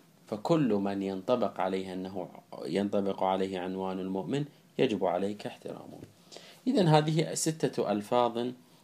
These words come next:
دلت على العموم. يعني عندما تأتي هذه الألف-، يأتي أحد هذه الألفاظ في جملة، آية، رواية، مقولة، ن-، نستفيد العموم.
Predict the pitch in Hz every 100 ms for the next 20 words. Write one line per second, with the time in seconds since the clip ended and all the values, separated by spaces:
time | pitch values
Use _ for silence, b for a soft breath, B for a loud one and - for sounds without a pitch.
0 | B 101 123 208 98 - 87 87 82 82
1 | 87 - 80 - _ _ _ - - 101
2 | 95 107 110 117 113 107 131 - - 101
3 | 92 104 101 101 104 101 95 98 - 92
4 | 104 - 98 98 - 98 104 98 98 101
5 | 98 98 98 85 95 - 110 90 b b
6 | b _ 98 95 117 113 95 - 90 85
7 | - 110 104 95 - 87 80 - 92 104
8 | 107 95 - 90 90 - 110 117 117 117
9 | - 95 101 98 95 - 104 120 113 98
10 | 90 107 90